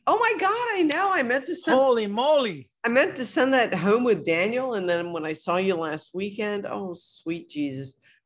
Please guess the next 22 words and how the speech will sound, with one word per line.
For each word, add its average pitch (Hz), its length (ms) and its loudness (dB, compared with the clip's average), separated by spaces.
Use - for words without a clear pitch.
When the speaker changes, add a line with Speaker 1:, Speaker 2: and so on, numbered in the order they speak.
Speaker 1:
I've 135 140 -6
still 170 220 -2
got 156 220 0
it 131 160 -2
though. - 300 -8
So - 460 -6
you're 156 100 -2
Speaker 2:
That 147 120 -4
way 185 80 -4
next 185 240 -6
time 180 160 -4
I 185 100 0
can 147 220 -12
wear 160 220 0
it, - 160 -10
you 147 120 -12
know? 143 240 -8
Speaker 1:
I, 135 380 -4
I 143 140 0
will, 147 480 -2
I 147 100 -2
will 139 400 -4